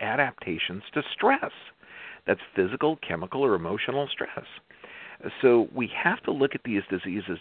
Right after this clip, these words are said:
different, particularly when people who are dying, people who are dying,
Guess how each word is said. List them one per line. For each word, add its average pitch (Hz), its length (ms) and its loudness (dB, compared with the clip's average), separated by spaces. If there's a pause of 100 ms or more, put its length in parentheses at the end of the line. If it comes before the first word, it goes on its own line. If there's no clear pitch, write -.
different, - 360 -2
particularly 92 960 -4 (560)
when 123 220 -2
people 165 480 -2
who 123 300 0
are 110 200 4 (220)
dying, 131 640 4 (480)
people 151 360 -2
who 123 140 4
are 107 160 6
dying, 101 540 0